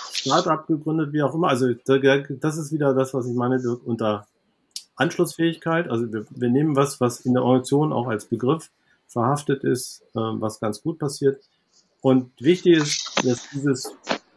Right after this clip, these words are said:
Team, wenn es dann gut läuft, einfach auch Erfolg hat. Ja? Und dann kommt dieses Thema Kommunikation aus der Veränderung heraus. Lass, wann immer es dieses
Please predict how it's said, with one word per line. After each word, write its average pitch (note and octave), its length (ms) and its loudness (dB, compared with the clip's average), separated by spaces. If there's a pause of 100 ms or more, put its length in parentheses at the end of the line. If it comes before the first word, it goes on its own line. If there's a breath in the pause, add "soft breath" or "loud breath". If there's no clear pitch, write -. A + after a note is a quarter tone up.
(180)
Team, F#3+ 480 4 (280)
wenn B2 120 6
es B2 120 4
dann B2 160 4
gut - 180 -2
läuft, C#3 260 2
einfach B2 260 0
auch C3+ 200 -6
Erfolg C#3+ 400 2
hat. - 260 -10 (300)
Ja? B2 220 -6 (640)
Und B2 360 4 (280)
dann C#3+ 280 2
kommt C#3 320 0
dieses B2+ 240 -2
Thema C#3 300 2 (240)
Kommunikation E3 720 4
aus C3 180 -2
der C#3 100 0
Veränderung D3+ 400 0
heraus. C#3 560 2 (640)
Lass, C#3+ 460 -2 (100)
wann B2 260 0
immer D#3+ 500 2
es C#3 240 -4 (120)
dieses A#2+ 420 -4